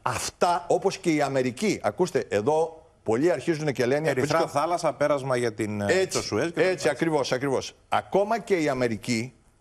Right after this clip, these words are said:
Speaker 1: στην τελευταία αναθεώρηση που έχει κάνει της στρατηγικής της, τη Ρο-, την Τουρκία δεν την έχει περιλάβει μέσα στις χώρες που είναι υπό την επιρροή της. Και αυτό που λένε οι Αμερικάνοι, από το δύο χιλιάδες τρία που έγινε ο δεύτερος πόλεμος στο Ιράκ,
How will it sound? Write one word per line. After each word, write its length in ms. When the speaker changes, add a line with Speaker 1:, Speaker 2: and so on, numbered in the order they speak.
Speaker 1:
στην 240
τελευταία 460
αναθεώρηση 680
που 140
έχει 200
κάνει 480
της 160
στρατηγικής 680
της, 240
τη 100
Ρο-, 240
την 180
Τουρκία 440
δεν 160
την 140
έχει 200
περιλάβει 560
μέσα 300
στις 200
χώρες 540
που 240
είναι 340
υπό 300
την 180
επιρροή 460
της. 280
Και 140
αυτό 280
που 140
λένε 240
οι 40
Αμερικάνοι, 800
από 360
το 140
δύο 240
χιλιάδες 520
τρία 300
που 140
έγινε 460
ο 140
δεύτερος 400
πόλεμος 400
στο 140
Ιράκ, 340